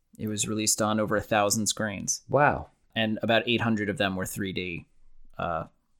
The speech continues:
Speaker 1: three D capable screens. The decision, and this is quoting Wikipedia, "The decision to dress Jason Voorhees in his now signature hockey mask occurred during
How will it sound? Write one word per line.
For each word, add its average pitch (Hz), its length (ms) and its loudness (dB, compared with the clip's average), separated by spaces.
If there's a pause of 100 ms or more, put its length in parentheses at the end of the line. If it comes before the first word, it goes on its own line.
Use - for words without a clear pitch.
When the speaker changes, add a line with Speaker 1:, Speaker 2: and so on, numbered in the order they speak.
(160)
Speaker 1:
three 101 160 -4
D 92 220 -10 (160)
capable 90 420 -4
screens. 82 540 -4 (920)
The 123 140 4
decision, 185 840 2
and 113 140 2
this 107 140 2
is 104 60 -4
quoting 101 300 2
Wikipedia, 90 640 -4 (800)
"The 123 140 6
decision 180 540 4
to 190 120 2
dress 120 460 6
Jason 123 520 4
Voorhees 110 760 0
in 107 140 -2
his 107 220 2
now 113 360 2
signature 143 720 2
hockey 120 420 2
mask 87 580 -2
occurred 131 720 0
during 117 380 2